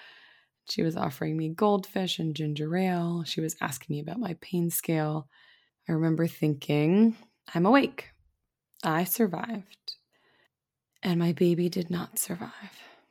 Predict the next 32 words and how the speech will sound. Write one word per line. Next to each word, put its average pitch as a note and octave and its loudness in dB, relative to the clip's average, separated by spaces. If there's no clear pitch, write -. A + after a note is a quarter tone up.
And E3 -4
so D#3+ -2
I E3+ -4
woke G3 0
up F#3 2
and E3+ -6
I E3 -6
was F3+ -8
transferred F3 -2
back E3+ -6
to A3 -2
same-day F#3 -2
surgery F3+ -4
where E3+ -2
we E3 -2
would D#3+ -4
eventually E3 -6
be E3+ -6
discharged. E3 -8
My F3+ -2
O F#3 2
B F#3+ 4
stopped F#3 0
by F3 2
and F3 2
he F3 2
reassured E3+ 0
me E3 0
that E3 -4
everything F#3+ 0
went G3 0
smoothly, E3 -2